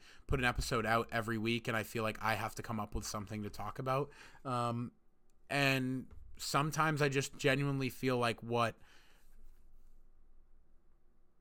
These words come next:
what's on my mind is maybe a little forced. Like, I think I need to just put an episode out. So we're gonna be going quality over quantity going forward. I wanna keep bringing you guys great guests,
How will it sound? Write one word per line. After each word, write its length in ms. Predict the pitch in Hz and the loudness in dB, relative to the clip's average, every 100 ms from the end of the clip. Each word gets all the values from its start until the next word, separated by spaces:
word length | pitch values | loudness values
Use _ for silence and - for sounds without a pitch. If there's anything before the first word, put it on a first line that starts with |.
| 147 | -8
what's 260 | 127 139 156 | -2 0 2
on 140 | 139 | 4
my 160 | 131 120 | 6 6
mind 360 | 120 120 135 | 6 6 4
is 120 | 135 | 2
maybe 240 | 123 123 127 | 2 2 4
a 60 | |
little 200 | 123 123 | 4 4
forced. 560 | 110 - 123 139 - - | 2 -2 -4 -2 -4 -2
Like, 180 | 117 113 | -2 0
I 80 | 110 | -2
think 280 | - 131 | 0 -2
I 120 | 123 120 | 0 0
need 220 | 117 113 | 0 -2
to 80 | 110 | -4
just 220 | 113 - | -6 -4
put 140 | 120 | -4
an 80 | 110 | 0
episode 440 | 107 107 - 104 | -2 -2 -4 -2
out. 200 | 101 98 | -2 -4
So 260 | - 120 110 - - - | -2 0 0 -4 -14 -10
we're 120 | - 143 | 0 4
gonna 140 | 175 | 6
be 100 | 160 | 6
going 240 | 156 151 | 6 6
quality 420 | 143 135 143 147 151 | 4 4 4 6 4
over 160 | 143 | 4
quantity 460 | 143 135 123 127 123 | 2 4 4 4 2
going 280 | 123 117 110 | 2 2 0
forward. 440 | - 117 117 113 | 0 4 6 6
I 80 | 107 | 4
wanna 200 | 113 110 | 2 0
keep 240 | - 127 | -2 -4
bringing 240 | 120 113 113 | -2 -2 -2
you 60 | |
guys 260 | 110 113 104 | -2 -2 -2
great 300 | - 110 107 | -4 -4 0
guests, 480 | 127 117 - - | 0 2 0 -8